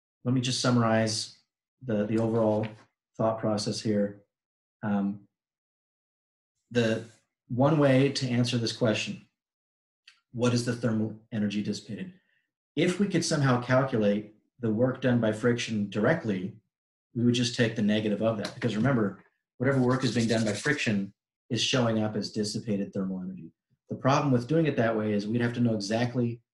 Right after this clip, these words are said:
how the friction depends on Johnny's position along the slide, and we would have to be able to know how to do this line integral. And we don't have enough information,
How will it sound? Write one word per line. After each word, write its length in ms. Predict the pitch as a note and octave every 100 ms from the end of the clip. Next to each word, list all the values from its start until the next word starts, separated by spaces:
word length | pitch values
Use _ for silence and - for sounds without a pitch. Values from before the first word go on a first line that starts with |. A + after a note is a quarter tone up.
| _
how 240 | - A#2 A#2
the 100 | G#2+
friction 680 | - B2 - A2+ G#2+ G#2 - _ _ _ _ -
depends 480 | - A#2+ A2+ A2
on 680 | A2 G#2 G#2 G#2 G2+ G2+ G2+ - -
Johnny's 320 | - G#2+ G#2
position 440 | - G#2 A2 - G#2+
along 220 | G2+ F#2+
the 60 | F#2
slide, 480 | - C#3 B2+ B2+ - _ _ -
and 100 | B2+
we 80 | A#2+
would 120 | A2
have 240 | B2+ C#3
to 60 | -
be 100 | B2+
able 120 | A#2+
to 100 | G#2+
know 180 | A2 A2
how 180 | G#2 A#2
to 60 | G2+
do 220 | A2 A2+
this 200 | G#2 -
line 240 | G#2+ A2
integral. 400 | G#2 F#2+ G#2 - _ _ _ _ B2+
And 280 | G2+ G#2+ - - B2+
we 60 |
don't 120 | C#3+ B2
have 140 | B2
enough 180 | A#2 -
information, 640 | G2+ G#2+ B2+ C#3 C#3+ C3+